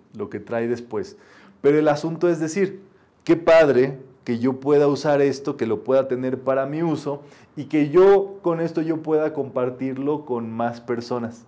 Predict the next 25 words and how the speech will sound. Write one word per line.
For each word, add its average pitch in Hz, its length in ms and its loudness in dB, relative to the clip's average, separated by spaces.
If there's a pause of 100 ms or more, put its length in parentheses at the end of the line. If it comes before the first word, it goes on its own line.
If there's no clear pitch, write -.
(420)
que 117 100 -10
yo 127 200 0
pueda 131 280 0
usar 127 280 -2
esto 123 300 -6
para 110 560 -2
beneficio 117 640 -6
común". 170 440 0 (520)
Y 131 80 -4
entonces 143 480 -4
allí 135 240 -2
pensar 147 500 -4
para 131 240 4
nosotros, 101 680 -8 (260)
¿verdad? 113 380 -6 (420)
Hacerlo 143 420 2
de 147 100 0
un 143 140 -6
modo 143 520 0 (320)
correcto, 143 760 -2 (340)
eh, 120 520 0 (1300)
¿Por 156 220 4
qué? 175 100 4
Porque 156 340 0
también 160 680 0